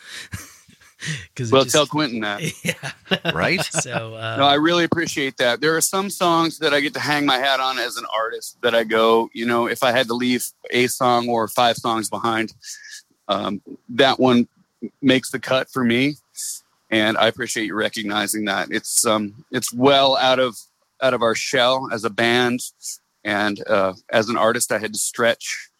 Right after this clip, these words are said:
Speaker 2: to make that one happen, but I appreciate you hearing it as you did.
Speaker 1: And I know you say that because you're probably your worst critic, but I felt like it was and it wasn't.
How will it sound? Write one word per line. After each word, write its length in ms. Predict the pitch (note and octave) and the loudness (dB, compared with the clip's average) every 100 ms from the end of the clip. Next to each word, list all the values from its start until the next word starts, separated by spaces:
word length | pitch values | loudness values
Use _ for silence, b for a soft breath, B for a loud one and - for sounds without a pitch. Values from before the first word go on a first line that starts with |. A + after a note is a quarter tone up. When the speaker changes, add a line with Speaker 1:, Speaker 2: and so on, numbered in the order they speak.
| B B B _ | B B B _
Speaker 2:
to 340 | - A#2 G#2+ A2 | -2 0 0 -2
make 300 | A#2+ A#2 A#2 | 2 2 2
that 180 | - A#2 | 2 2
one 160 | G#2 G2+ | 0 -4
happen, 400 | G#2 G#2 G2+ F#2+ | -2 -4 -4 -4
but 120 | G2 | 0
I 60 | G2+ | 0
appreciate 480 | G2 G#2+ - G#2 F#2 | -2 -4 -4 -6 -6
you 120 | G2+ | -8
hearing 380 | F2+ A2+ G#2+ G#2 | -4 0 0 0
it 140 | G2+ _ _ B B - - | -4 _ _ B B -6 -2
as 160 | G#2 | 0
you 80 | G2 | 0
did. 220 | G2+ G#2+ - - | 0 0 -2 -6
Speaker 1:
And 140 | C#3 C#3+ | -2 -2
I 80 | |
know 100 | C#3+ | -2
you 180 | D#3 D#3 | -4 -2
say 340 | C3 - C3 C3 | -2 -2 -4 -6
that 340 | C#3 D#3+ E3 - | -6 -8 -10 -14
because 300 | A2 A2 A2+ | -12 -8 -6
you're 80 | A#2 | -8
probably 320 | - B2+ A#2+ | -6 -6 -6
your 160 | A#2 A2 | -6 -6
worst 300 | A2 A2+ - | -4 -4 -4
critic, 340 | B2 A#2+ B2 - | -6 -6 -8 -8
but 120 | G#2+ | -6
I 160 | A2 | -4
felt 340 | A#2+ - A#2+ A#2+ | -4 -4 -6 -4
like 280 | A2 G#2 A2 | -8 -8 -10
it 120 | G#2+ | -12
was 380 | A2+ A2+ C3 B2 | -6 -4 -2 -2
and 80 | G#2 | -6
it 100 | F#2 | -8
wasn't. 500 | A2 A#2 F#2 - | -4 -4 -4 -10